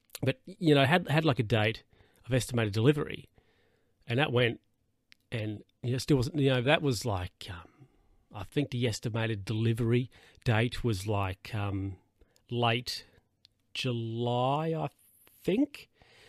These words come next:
And it only turned up, like, last week. So it is, it's two months or so behind its estimated delivery, which is ridiculous. Anyway,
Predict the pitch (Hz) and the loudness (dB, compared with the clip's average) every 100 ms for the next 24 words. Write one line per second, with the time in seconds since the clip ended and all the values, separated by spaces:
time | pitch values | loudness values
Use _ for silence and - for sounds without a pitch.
0 | - _ 135 131 147 139 120 - 127 117 | -20 _ 0 2 2 2 0 0 2 2
1 | 110 120 110 120 110 - 127 110 - 127 | 0 -2 0 0 2 6 6 6 6 8
2 | 127 147 127 - - _ _ _ _ - | 10 8 6 0 -10 _ _ _ _ 0
3 | 135 - - 175 160 131 120 107 - - | 2 2 0 4 6 4 0 -2 -6 -10
4 | - 110 107 - 104 98 98 98 - _ | -6 -4 -4 -4 -4 -4 -6 -10 -16 _
5 | _ _ _ _ _ _ _ _ _ _ | _ _ _ _ _ _ _ _ _ _
6 | _ 123 110 87 110 110 110 98 - - | _ -6 -4 -2 -2 0 -2 -4 -10 -14
7 | - 139 117 - 110 107 104 95 107 123 | -6 -2 -2 -2 -2 -2 -4 -4 -2 -2
8 | 151 - 120 - 104 101 92 - - _ | -2 -8 -12 -12 -10 -10 -8 -10 -12 _
9 | _ _ _ _ _ _ _ _ - - | _ _ _ _ _ _ _ _ -20 -14
10 | 107 98 92 117 110 151 - - _ _ | -12 -10 -12 -10 -10 -10 -10 -16 _ _
11 | _ _ _ - 135 135 113 104 107 113 | _ _ _ 0 2 4 4 4 2 0